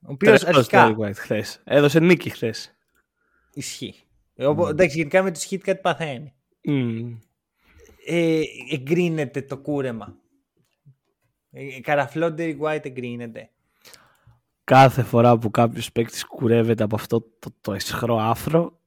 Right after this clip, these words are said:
Speaker 2: είναι καλύτερο κούρεμα.
Speaker 1: Κοίτα, το θέμα με το White είναι ότι το hairline είχε πάει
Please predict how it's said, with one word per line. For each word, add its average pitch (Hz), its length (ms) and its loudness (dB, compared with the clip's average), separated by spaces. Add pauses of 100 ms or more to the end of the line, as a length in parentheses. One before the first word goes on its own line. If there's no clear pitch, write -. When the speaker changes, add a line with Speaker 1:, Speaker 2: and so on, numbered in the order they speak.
(760)
Speaker 2:
είναι 147 280 2
καλύτερο 123 480 0
κούρεμα. 107 360 -2 (1400)
Speaker 1:
Κοίτα, - 300 0
το 147 60 -2
θέμα 147 300 -4
με 175 140 -4
το 143 260 -4
White 120 320 0
είναι 135 140 -8
ότι 156 200 -6
το 135 140 -12
hairline 160 440 -6
είχε 156 200 -14
πάει 165 280 -10